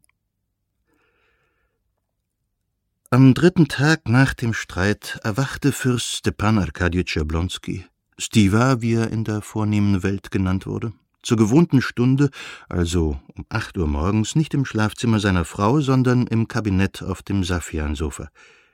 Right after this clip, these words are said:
Er drehte seinen fülligen, wohlgepflegten Leib auf den Sprungfedern des Sofas zur anderen Seite, als wollte er noch einmal richtig einschlafen, umfing das Kissen fest mit den Armen und drückte die Wange hinein.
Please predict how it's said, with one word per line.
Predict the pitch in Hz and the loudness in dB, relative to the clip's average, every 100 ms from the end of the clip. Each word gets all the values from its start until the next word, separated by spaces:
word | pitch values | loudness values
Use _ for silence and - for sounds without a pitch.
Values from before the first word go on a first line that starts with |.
| _ _ _ _ _ - | _ _ _ _ _ -8
Er | 113 | -2
drehte | 117 139 | 2 2
seinen | 113 110 95 | 4 4 4
fülligen, | - 120 127 123 107 | 2 2 4 4 4
wohlgepflegten | 90 107 113 104 - 85 - 80 | 4 2 2 -4 -4 -6 -4 -4
Leib | 76 71 101 | -2 -2 -2
auf | 98 87 | -4 -6
den | - 76 | -6 -10
Sprungfedern | - - 92 110 - 107 104 101 95 | -10 -8 0 0 2 2 4 4 4
des | 85 - | 0 -2
Sofas | 98 95 104 95 - | -4 -4 -6 -8 -10
zur | - | -6
anderen | 107 107 101 95 | 0 2 2 2
Seite, | 98 117 143 | 2 0 -2
als | 120 107 - | -4 -4 -2
wollte | 110 131 123 | 2 2 0
er | 113 | -2
noch | 110 | -4
einmal | 104 104 101 | -2 0 0
richtig | 92 117 - 101 - - | 0 -4 -4 -12 -14 -8
einschlafen, | 101 107 - 110 98 - 95 _ - _ _ _ _ _ _ _ _ - | -2 -2 -4 -10 -10 -10 -14 _ -20 _ _ _ _ _ _ _ _ -2
umfing | 117 - 156 151 | -2 4 8 8
das | 127 - | 6 2
Kissen | - 131 117 | -2 -2 -2
fest | 98 143 127 - | -2 -2 -4 -4
mit | 110 | -4
den | 101 - | -4 0
Armen | 101 107 | 2 4
und | 98 87 | 2 0
drückte | 95 101 - | -2 -4 -4
die | 87 82 | -6 -2
Wange | 85 92 | 0 2
hinein. | 80 82 80 82 | 2 0 0 0